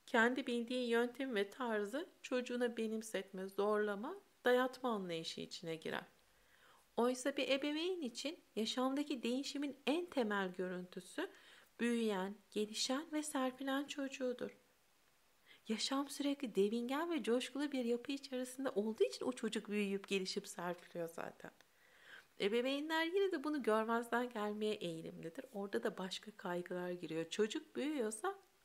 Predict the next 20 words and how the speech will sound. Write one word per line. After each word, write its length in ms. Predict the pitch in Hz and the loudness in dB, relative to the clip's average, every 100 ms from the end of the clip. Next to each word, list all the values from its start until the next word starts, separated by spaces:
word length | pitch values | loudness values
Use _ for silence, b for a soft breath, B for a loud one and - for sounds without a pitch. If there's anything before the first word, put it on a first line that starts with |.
| _ | _
ebeveyn 420 | 190 214 220 262 | 4 6 6 2
yaşlanıyor 680 | 311 240 240 - 214 196 156 | 0 0 0 -2 -2 -2 -4
mu? 140 | - - _ b b b b b b b b b | -6 -12 _ b b b b b b b b b
Mesela 480 | 214 - 233 233 226 B B - | -12 -2 2 2 0 B B 6
altta 440 | 202 208 - 247 247 | 6 6 6 6 6
bir 60 | |
yerde 320 | 240 233 233 | 4 2 2
böyle 220 | 226 233 226 | 2 2 0
bir 120 | 226 | -6
korku 760 | - 226 220 220 247 233 - - | -2 0 -2 0 2 2 0 -8
var 300 | 196 214 214 | -2 2 4
olabiliyor 600 | 202 208 202 202 208 160 | 4 0 0 0 0 -2
birçok 340 | 190 - 160 | -6 -10 -8
insanda. 600 | 147 151 - 151 151 339 440 B B B B B - | -10 -8 -4 -4 -4 -8 -12 B B B B B -2
Bir 100 | 254 | 0
ebeveyn 540 | 277 302 302 311 330 - _ - | 0 0 0 -2 -4 -8 _ -4
değişime 760 | 226 254 277 - 302 302 262 | 0 2 0 -2 -2 -2 -2
ne 140 | 214 226 | -2 0
kadar 480 | 339 330 254 208 | 0 2 0 0
dirençliyse 1000 | 202 208 208 208 - 233 240 - 160 175 | 0 0 0 -4 -4 -6 -6 -10 -10 -10